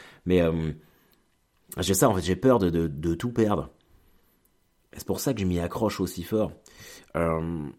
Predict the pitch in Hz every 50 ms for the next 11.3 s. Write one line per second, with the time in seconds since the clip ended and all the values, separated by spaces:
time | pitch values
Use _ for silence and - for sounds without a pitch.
0 | _ _ _ _ _ _ _ _ _ - 127 123 117 117 113 - - - - _
1 | _ 104 92 - 143 139 - - 240 160 127 113 101 101 101 110 123 113 - -
2 | - _ _ _ _ - 139 131 - - 175 185 190 123 87 98 87 85 85 90
3 | 98 104 - - - - - - - 98 - - 131 131 120 101 90 - 92 87
4 | - - 101 98 - - 92 87 - 95 95 95 113 110 98 85 - - _ _
5 | _ _ _ _ _ _ _ _ _ _ _ _ _ _ _ _ _ - 160 143
6 | 127 - - 127 120 113 110 107 98 101 110 104 - 120 113 - - 117 - -
7 | 120 - - - 165 156 131 131 131 123 123 123 127 127 123 - - - _ -
8 | _ _ _ _ _ - - - 101 92 95 98 95 - 156 147 117 113 127 120
9 | - - 127 117 - 135 139 147 160 156 - - _ _ _ _ _ _ _ _
10 | _ _ _ _ _ _ _ _ _ _ - 123 117 120 139 131 127 120 110 120
11 | 117 117 117 107 95 82